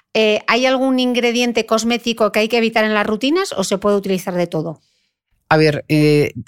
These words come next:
Speaker 2: dicen también, porque es que esto es un poco dicen. Eh,
Speaker 1: Dicen
Speaker 2: eh,
Speaker 1: por ahí.
Speaker 2: eh, dicen por ahí,
Speaker 1: <laughs>
Speaker 2: suena, suena por ahí. Eh, retinol, eh, alfa hidroxiácidos, el día después,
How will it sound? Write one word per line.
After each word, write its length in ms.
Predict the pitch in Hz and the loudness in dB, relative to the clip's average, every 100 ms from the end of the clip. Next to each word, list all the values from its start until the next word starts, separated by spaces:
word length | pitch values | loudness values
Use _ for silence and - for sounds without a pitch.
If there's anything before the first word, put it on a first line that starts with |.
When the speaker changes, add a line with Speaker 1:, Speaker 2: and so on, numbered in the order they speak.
| - | -6
Speaker 2:
dicen 520 | 151 196 - 208 220 | -2 0 0 0 0
también, 360 | 202 190 190 202 | 0 0 0 -2
porque 280 | 175 151 135 | -2 -2 -2
es 100 | 147 | -2
que 180 | - 160 139 | 0 0 0
esto 160 | 147 165 | -4 -2
es 80 | |
un 100 | 160 | -2
poco 240 | 151 131 127 | -2 0 0
dicen. 500 | 202 - 131 107 - | -2 -2 -2 -2 -2
Eh, 680 | 131 123 123 123 123 120 - | -2 0 0 0 0 0 -2
Speaker 1:
Dicen 300 | 220 - 240 | -2 0 2
Speaker 2:
eh, 40 | - | 2
Speaker 1:
por 160 | - | 2
ahí. 160 | 208 202 165 160 | 2 4 4 4
Speaker 2:
eh, 140 | 175 | 4
dicen 240 | 190 196 | 4 4
por 80 | 190 | 4
ahí, 300 | 175 165 185 | 4 4 2
Speaker 1:
<laughs> 20 | 190 | 2
Speaker 2:
suena, 400 | 175 160 165 151 | 0 0 -2 -2
suena 340 | 170 170 156 | 0 2 2
por 160 | 151 143 | 0 0
ahí. 280 | 143 170 - - - - - - | 0 -4 -8 -14 -12 -12 -6 0
Eh, 400 | 147 143 139 139 | 2 4 4 2
retinol, 1160 | 135 127 127 139 165 180 185 185 185 180 180 - - - | 2 -2 0 2 2 2 0 0 -2 -2 -4 -6 -10 -4
eh, 680 | 147 143 143 139 139 135 139 135 135 131 127 127 123 - _ _ | 0 0 0 0 -2 -4 -4 -6 -6 -6 -6 -8 -10 -14 _ _
alfa 220 | 135 131 | -4 -2
hidroxiácidos, 960 | 127 123 - 131 143 - 156 147 147 147 | -2 -2 -4 -2 -2 -4 -4 -2 -2 -2
el 120 | 123 | -2
día 100 | 127 | 0
después, 720 | 123 123 - 151 156 160 - | 0 -2 -2 0 0 -2 -8